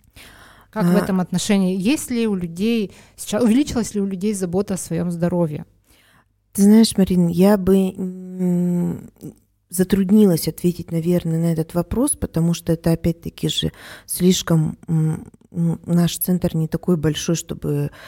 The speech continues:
Speaker 2: каким-то образом можно статистику было правильно подводить. А вот, э, наверно, вот в, в сам коронавирус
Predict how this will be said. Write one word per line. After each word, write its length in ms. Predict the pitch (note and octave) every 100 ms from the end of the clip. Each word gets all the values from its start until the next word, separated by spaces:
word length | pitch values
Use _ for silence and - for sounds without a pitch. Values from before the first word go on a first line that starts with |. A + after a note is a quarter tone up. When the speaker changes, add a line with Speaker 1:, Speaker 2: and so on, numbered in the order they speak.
| - -
Speaker 2:
каким-то 400 | - D#3+ E3+ D#3+
образом 480 | - E3+ D#3+ D#3 D#3
можно 260 | D3+ D3 D#3
статистику 640 | - D#3+ E3+ - D#3+ D#3
было 260 | D3 D3 C#3
правильно 520 | - D3 C#3 C3+ C3
подводить. 640 | C#3+ C#3 D3 C#3+ D3 - - - - - -
А 120 | D#3
вот, 440 | D#3 D#3 C#3+ - -
э, 1040 | D#3+ D3+ D3+ D3+ D#3 G#1+ - - - - - _ -
наверно, 1400 | E3 E3 E3 F3 F3 D#3 D#3 F3 A3 A#3 G#3 G3 F#3 -
вот 280 | E3+ - - _ -
в, 340 | - - -
в 40 | D#3+
сам 380 | - A#3 B3 - -
коронавирус 720 | E3 E3 D#3 D3 D#3+ - -